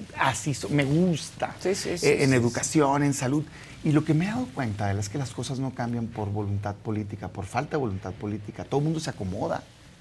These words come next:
Speaker 1: Que es por eso, me, me
Speaker 2: Es lo que
Speaker 1: decía
Speaker 2: yo te digo, hay voluntad política,
Speaker 1: No.
Speaker 2: va a haber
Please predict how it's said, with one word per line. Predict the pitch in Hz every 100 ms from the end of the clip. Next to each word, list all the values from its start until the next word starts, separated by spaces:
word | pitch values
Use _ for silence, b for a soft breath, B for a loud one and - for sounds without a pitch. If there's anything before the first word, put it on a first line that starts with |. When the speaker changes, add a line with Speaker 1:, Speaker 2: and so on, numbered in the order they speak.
| B B B B - - -
Speaker 1:
Que | 123
es | -
por | - 147
eso, | 135 151 151
me, | 131
me | 127 -
Speaker 2:
Es |
lo | 302
que | 240
Speaker 1:
decía |
Speaker 2:
yo | 247
te | 254 254
digo, | 220 254 339 294 -
hay | 185 202 226 233
voluntad | 262 240 190 208 208
política, | - 185 170 180 196 - 202
Speaker 1:
No. | 127
Speaker 2:
va | 190
a | 190
haber | 185 185 196